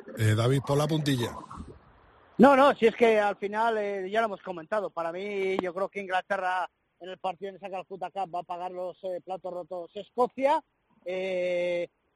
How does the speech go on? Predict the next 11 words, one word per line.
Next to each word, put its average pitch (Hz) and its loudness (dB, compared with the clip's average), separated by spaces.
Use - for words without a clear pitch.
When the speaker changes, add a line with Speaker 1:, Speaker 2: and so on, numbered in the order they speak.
Speaker 2:
Irlanda 208 0
no, 220 -2
no, 240 -6
no 247 -4
la 262 4
veo 254 -2
tampoco 214 -6
esa, 214 -2
ese 233 -10
dominio 233 -10
que, 208 -8